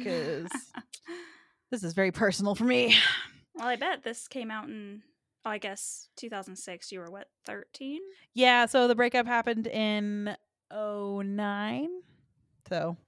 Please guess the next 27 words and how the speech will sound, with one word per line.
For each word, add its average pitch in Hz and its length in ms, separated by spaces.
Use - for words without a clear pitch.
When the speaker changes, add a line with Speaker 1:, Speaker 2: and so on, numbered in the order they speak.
Speaker 1:
I, 170 160
you 151 100
know, 139 220
this 160 140
happened. 151 340
I 175 100
saw 151 180
this 160 160
before 165 300
that 156 160
happened, 165 360
and 170 160
I 214 100
didn't 240 180
Speaker 2:
Ah. 233 40
Speaker 1:
think 220 160
about 220 240
that, 226 200
but 208 120
now 247 200
rewatching 196 540
this, 175 180
I 190 40
was 190 120
like, 262 180
Speaker 2:
<laughs> 254 640
Speaker 1:
"Yeah. 359 540